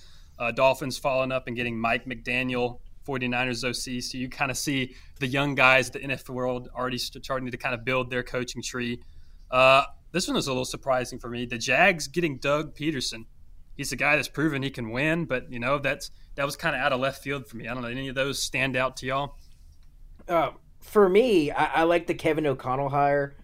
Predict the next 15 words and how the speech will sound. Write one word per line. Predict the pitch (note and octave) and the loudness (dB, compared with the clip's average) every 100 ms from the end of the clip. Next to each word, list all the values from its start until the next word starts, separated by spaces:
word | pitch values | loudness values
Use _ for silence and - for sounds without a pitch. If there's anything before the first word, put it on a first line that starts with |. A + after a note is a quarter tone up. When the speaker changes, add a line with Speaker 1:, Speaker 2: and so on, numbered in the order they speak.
| - - | -20 -14
Speaker 2:
You | - | -4
know, | D3+ | 0
Speaker 1:
Yeah. | C3+ | 2
Speaker 2:
he's | D3 D3 | 2 2
coming | F3+ D#3+ | 2 2
from | E3+ D3 C3 B2+ - | 2 2 0 -4 -4
L | C#3 C#3 | 0 4
A, | C3+ C3 C3 C3 - - | 4 2 0 -2 -12 -8
and | D3+ | -4
he's | D3 | -2
joining | C#3 E3 E3 D3 | 4 4 6 4
a | |
very | C3+ D#3 | 4 4
talented | D3+ D#3 C#3+ C#3+ C3+ | 4 0 0 2 2
offense | C3 C3 B2 A2+ G#2+ - | 2 2 -2 -4 -6 -10